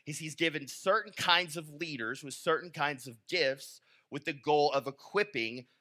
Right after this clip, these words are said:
the whole church for building up the body of Christ. Verse thirteen, "Until," so here's the goal, "we all attain to the unity of the faith and of the knowledge of the Son of God,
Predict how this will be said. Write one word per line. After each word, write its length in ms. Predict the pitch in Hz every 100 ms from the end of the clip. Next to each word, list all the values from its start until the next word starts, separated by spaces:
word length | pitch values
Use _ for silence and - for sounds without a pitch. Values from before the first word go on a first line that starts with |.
| _
the 120 | 139
whole 280 | 127 170 147
church 600 | - - 170 104 - - -
for 100 | 127
building 420 | 120 147 147 143
up 200 | 135 147
the 80 | -
body 260 | 131 120 113
of 100 | 113
Christ. 460 | 185 131 - - _ _ _ _ _ -
Verse 240 | 123 156 -
thirteen, 400 | 175 165 156 127
"Until," 720 | 143 147 - 254 165 113 185 _
so 160 | - 127
here's 180 | 123 160
the 80 | 208
goal, 380 | 160 131 131 - _
"we 140 | - 147
all 380 | 147 160 196 196
attain 540 | 196 - 175 156 156
to 100 | 156
the 120 | 147 139
unity 680 | 123 123 190 233 226 214 95
of 140 | 143
the 100 | 139
faith 540 | 127 - 196 135 104 127 _
and 100 | 131
of 100 | 131
the 100 | 131
knowledge 440 | 151 139 120 131 143
of 60 |
the 80 | 151
Son 280 | 151 131 113
of 140 | 131
God, 260 | 165 185 120